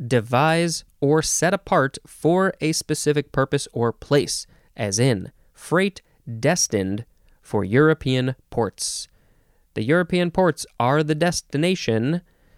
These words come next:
Um, and so this is all kinda similar to the number two definition for destination. That one is a noun, though. So that's the act of creating what something is destined for,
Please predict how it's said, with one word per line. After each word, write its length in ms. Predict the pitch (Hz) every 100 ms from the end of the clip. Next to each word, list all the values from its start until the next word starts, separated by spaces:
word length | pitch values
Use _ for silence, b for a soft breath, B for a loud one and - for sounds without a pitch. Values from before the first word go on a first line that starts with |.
| _ _ - _ _ _ -
Um, 260 | 131 127 -
and 220 | 131 127
so 120 | 139
this 280 | 131 247 -
is 100 | 160
all 240 | 135 147
kinda 280 | 160 143 147
similar 520 | 156 139 123 123 120 120
to 180 | -
the 100 | 117
number 340 | 113 123 170 165
two 220 | - 160
definition 540 | 139 123 123 117 117
for 260 | - 143 170
destination. 920 | 143 139 - 117 120 131 98 98 113 - _ _ _ _ -
That 320 | 104 123 175
one 160 | 147 127
is 100 | 110
a 80 | 98
noun, 480 | 104 127 135 113
though. 400 | 101 92 92 127 - _ _
So 160 | -
that's 160 | 135 -
the 220 | 135 117 -
act 380 | 127 151 - -
of 420 | 123 143 123 117 _ _
creating 880 | - 120 110 160 196 104 98 117 - _ -
what 260 | 120 -
something 300 | - 117 107
is 140 | 104 104
destined 440 | 113 113 98 92
for, 480 | - 147 95 98